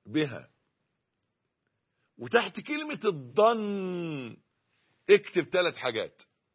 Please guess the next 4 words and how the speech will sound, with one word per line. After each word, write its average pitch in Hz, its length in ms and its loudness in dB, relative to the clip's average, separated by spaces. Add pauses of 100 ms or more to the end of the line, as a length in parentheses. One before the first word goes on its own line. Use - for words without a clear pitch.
(1600)
نمرة 113 280 6
واحد، 175 440 10 (1300)
تدارك 226 1040 10 (680)
فائتها. 190 720 4